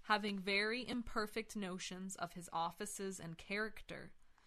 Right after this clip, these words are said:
It would seem that the great mass of professing Christians are looking to Christ to forgive their sins and secure their pardon,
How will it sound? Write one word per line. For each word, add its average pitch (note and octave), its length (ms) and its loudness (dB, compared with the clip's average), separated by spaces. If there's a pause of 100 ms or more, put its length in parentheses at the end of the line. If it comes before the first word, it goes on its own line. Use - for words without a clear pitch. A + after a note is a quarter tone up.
(180)
It - 160 2
would F#3+ 160 0
seem G3+ 420 0
that F#3+ 180 4
the G3 80 -2
great F#3 460 -2
mass F#3+ 500 0
of F3+ 200 -6
professing G3 640 -2
Christians G3 720 -4 (340)
are G#3 160 4
looking A3+ 400 2
to D#4+ 140 0
Christ G3 500 4
to A3 80 2
forgive G3 560 -2
their B3+ 160 2
sins F#3 580 -2
and F#3 140 -2
secure G3 460 -2
their G3+ 140 -2
pardon, G3 680 0